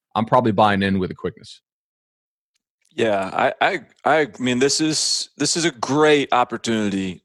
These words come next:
Speaker 2: to, to learn about Miami because they are playing a, a quality defense, and because the, the whole crux of what Miami's gonna be this year is what are they on offense.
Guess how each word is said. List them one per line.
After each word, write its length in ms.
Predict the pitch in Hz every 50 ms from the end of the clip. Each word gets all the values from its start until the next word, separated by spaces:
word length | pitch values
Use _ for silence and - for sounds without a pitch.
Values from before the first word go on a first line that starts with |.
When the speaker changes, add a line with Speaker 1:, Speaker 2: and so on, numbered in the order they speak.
| _ _ -
Speaker 2:
to, 180 | - 113 - - -
to 140 | - 120 113
learn 200 | 113 117 113 113
about 240 | 107 101 113 104 104
Miami 440 | 110 107 110 110 110 110 110 110 107
because 400 | 98 107 98 - 139 113 98 90
they 120 | 113 113
are 140 | 131 139 139
playing 300 | - - 113 104 101 98
a, 80 | 101 -
a 360 | - 110 - - _ - - -
quality 400 | - 123 107 101 98 92 98 90
defense, 420 | 95 95 92 - 101 98 98 -
and 100 | 110 107
because 420 | 104 104 - 120 113 110 95 92
the, 260 | 104 127 123 123 117 -
the 160 | 123 139 143
whole 560 | 156 - - 120 139 143 151 156 156 151 151
crux 580 | - - - - 175 160 143 135 - - - -
of 160 | 139 117 98
what 160 | 120 139 131
Miami's 440 | 120 131 131 131 131 131 131 127 110
gonna 180 | 107 127 120 117
be 220 | 101 120 117 113
this 180 | 113 110 - -
year 220 | 110 104 104 104
is 260 | - - 107 101 92
what 220 | 95 98 117 113 110
are 140 | 107 104 101
they 120 | 101 101
on 100 | 98 98
offense. 560 | 95 92 95 - 95 95 - - - - -